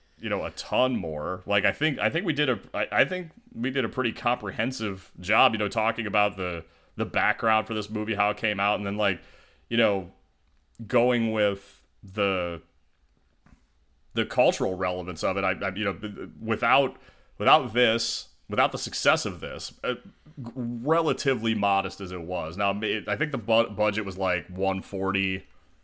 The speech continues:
one sixty, somewhere in there, and it made, like, five eighty something, like you said.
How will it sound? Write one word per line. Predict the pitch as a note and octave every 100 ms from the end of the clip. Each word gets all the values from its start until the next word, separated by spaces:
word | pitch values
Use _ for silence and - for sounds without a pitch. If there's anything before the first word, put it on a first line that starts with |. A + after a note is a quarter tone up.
| _ _
one | F#2+ G#2
sixty, | F#2 - G2 - G2 F#2+
somewhere | F#2+ G2+ G2
in | F#2+
there, | F#2 F#2 F#2
and | F#2
it | F2+
made, | F#2+ F#2+ F#2
like, | F2+
five | - G#2 F#2 F2
eighty | F#2 F2+
something, | E2+ E2+ D#2+
like | E2 E2
you | A2+
said. | A#2 F#2 D#2+ D#2+